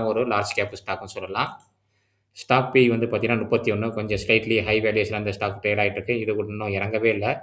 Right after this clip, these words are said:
பார்த்தீங்கன்னா, கம்மியா தான் இறங்கியிருக்கு இந்த ஸ்டாக், இறங்கவே இல்ல.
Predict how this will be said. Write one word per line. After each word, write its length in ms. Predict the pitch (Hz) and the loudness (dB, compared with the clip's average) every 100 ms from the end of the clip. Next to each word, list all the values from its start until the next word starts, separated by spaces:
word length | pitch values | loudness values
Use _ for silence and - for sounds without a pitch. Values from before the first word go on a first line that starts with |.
| - _ - _ - | -12 _ -20 _ -8
பார்த்தீங்கன்னா, 300 | 107 104 117 | -4 -2 -2
கம்மியா 320 | 110 113 120 | 0 2 4
தான் 120 | 120 110 | 4 4
இறங்கியிருக்கு 380 | 107 104 101 | 2 0 -2
இந்த 100 | 101 | -4
ஸ்டாக், 260 | - 107 104 | -4 -4 -2
இறங்கவே 360 | 101 104 104 107 | -2 -2 0 0
இல்ல. 160 | 101 | 0